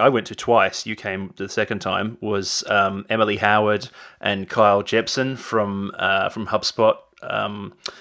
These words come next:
they're on, I think Kyle's on the HubSpot Academy team. Uh, I don't know if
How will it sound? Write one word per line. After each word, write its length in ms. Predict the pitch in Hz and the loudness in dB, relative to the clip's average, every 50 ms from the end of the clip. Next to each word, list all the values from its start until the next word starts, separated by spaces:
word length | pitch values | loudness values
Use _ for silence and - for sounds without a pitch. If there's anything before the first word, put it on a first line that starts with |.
| - _ _ | -20 _ _
they're 160 | - 117 120 | 2 4 4
on, 240 | 123 120 117 113 110 - | 4 4 2 0 -2 -4
I 80 | 107 | -4
think 240 | - - 160 - - | -4 -4 -6 -6 -6
Kyle's 400 | - - 127 127 135 143 143 139 | -2 2 2 4 4 4 2 0
on 120 | 135 120 | -2 -4
the 60 | 117 107 | -4 -2
HubSpot 480 | 123 135 131 - - - 117 - - _ _ _ - | -2 -2 -2 -4 -2 -2 -2 -2 -2 _ _ _ -20
Academy 600 | - _ - - - 139 135 131 135 135 139 135 123 | -20 _ -16 -8 0 2 2 2 2 0 -4 -6 -8
team. 480 | - - 143 139 143 151 156 156 156 - - - - _ _ _ - | -6 -6 -4 -2 -2 -2 -4 -6 -8 -12 -18 -20 -20 _ _ _ 2
Uh, 220 | 104 101 98 95 - - | 2 4 4 2 0 -2
I 60 | 104 | -2
don't 180 | 110 127 131 - | -2 -2 -2 -2
know 100 | 147 143 | -4 -4
if 120 | - | -6